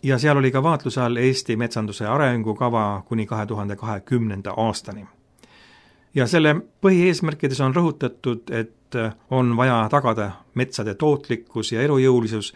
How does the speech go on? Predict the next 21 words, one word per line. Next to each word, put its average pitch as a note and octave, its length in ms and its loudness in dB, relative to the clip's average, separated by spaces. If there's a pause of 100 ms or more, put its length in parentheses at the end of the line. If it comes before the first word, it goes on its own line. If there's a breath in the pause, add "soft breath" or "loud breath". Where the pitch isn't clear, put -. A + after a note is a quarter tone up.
(360 loud breath)
ning G#2+ 240 -4 (200)
mitmekesine A2+ 960 -4
ja G2 160 -8
tõhus A2+ 420 -2
kasutamine. G2+ 640 -6
Nüüd, G#2 160 -8 (180)
mida B2+ 140 -4
selleks A#2+ 320 -4
siis G#2+ 100 -6
teha C#3+ 220 0
annab? E3 320 0 (680 loud breath)
Puitu C#3+ 400 2
kui A#2 300 4 (100)
taastuvat A#2 800 -2 (220)
loodusressurssi B2+ 1200 -2 (760 soft breath)
tuleb A2 220 -6
muidugi G#2+ 220 -2
kasutada G#2+ 540 -4
puidutööstuses B2+ 960 0 (260 loud breath)
ning A2 280 -4 (140)
energeetikas A2+ 1160 -4